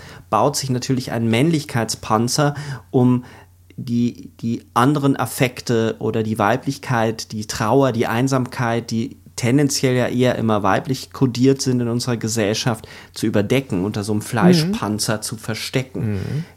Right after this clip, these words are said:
Speaker 1: Während
Speaker 2: Ja.
Speaker 1: er sich immer mehr aufpumpt, wird ja
Speaker 2: <clears throat>
Speaker 1: ihre Haut durch die,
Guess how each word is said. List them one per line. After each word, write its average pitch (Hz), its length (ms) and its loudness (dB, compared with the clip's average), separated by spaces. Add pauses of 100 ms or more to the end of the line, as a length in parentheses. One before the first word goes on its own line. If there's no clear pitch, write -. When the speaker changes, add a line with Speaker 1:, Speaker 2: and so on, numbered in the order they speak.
Speaker 1:
Während 120 400 2
Speaker 2:
Ja. 139 100 -2
Speaker 1:
er 139 140 4
sich 135 320 -2
immer 147 240 4
mehr 131 480 2
aufpumpt, 143 680 0 (360)
wird 139 340 2
ja 175 100 6
Speaker 2:
<clears throat> 127 120 4
Speaker 1:
ihre 139 360 4
Haut 123 380 4
durch 127 160 2
die, 117 300 -2